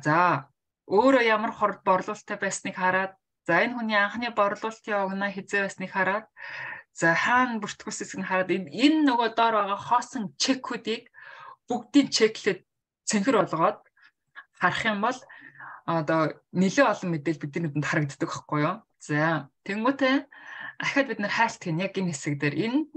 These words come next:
ургийн мод дээр нэлээд гоё ажиллаа сурчих юм бол олон зүйлийг цэгцтэй байдгийн, амар байдгийн.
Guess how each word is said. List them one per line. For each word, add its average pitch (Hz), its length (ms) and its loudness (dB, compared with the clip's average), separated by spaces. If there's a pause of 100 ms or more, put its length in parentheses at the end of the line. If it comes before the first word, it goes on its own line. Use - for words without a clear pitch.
(160)
ургийн 220 340 4
мод 247 320 0
дээр 214 160 0
нэлээд 202 380 -2
гоё 180 180 4
ажиллаа 208 320 -4
сурчих 160 380 -8
юм 190 160 -2
бол 170 120 0 (360)
олон 170 340 0
зүйлийг 180 460 -6 (880)
цэгцтэй - 460 4 (100)
байдгийн, 151 280 -2 (100)
амар 185 340 2
байдгийн. 139 400 -4